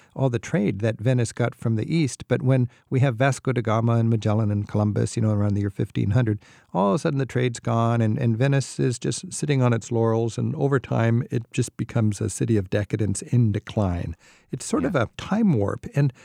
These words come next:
Speaker 1: talk about Venice in the eighteenth century. It really was sort of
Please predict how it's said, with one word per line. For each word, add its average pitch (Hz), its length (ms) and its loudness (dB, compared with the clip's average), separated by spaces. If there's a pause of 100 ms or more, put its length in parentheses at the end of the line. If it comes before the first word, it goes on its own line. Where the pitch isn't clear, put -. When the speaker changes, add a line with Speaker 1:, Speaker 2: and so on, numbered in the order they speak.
(140)
Speaker 1:
talk - 240 -2
about 185 180 2
Venice 131 500 0
in 156 220 2
the 135 140 0
eighteenth 123 460 0
century. 107 520 0 (340)
It 175 120 0
really 220 200 4
was 156 240 4
sort 143 200 2
of 120 220 -2